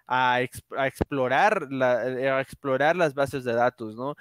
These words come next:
Hay un ejercicio ahí muy, muy interesante, eh, creo que es en el libro de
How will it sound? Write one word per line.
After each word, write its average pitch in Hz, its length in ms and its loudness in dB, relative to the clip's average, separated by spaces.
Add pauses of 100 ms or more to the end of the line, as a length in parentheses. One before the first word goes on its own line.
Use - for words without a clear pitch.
(240)
Hay 151 220 -2
un 208 220 -2
ejercicio 180 580 -2
ahí 175 160 4
muy, 175 460 -4
muy 156 240 -6
interesante, 147 1040 0 (360)
eh, 117 340 -10
creo 151 160 -2
que - 100 -8
es - 80 -8
en 165 120 -2
el 123 120 -2
libro 147 360 0
de 117 520 2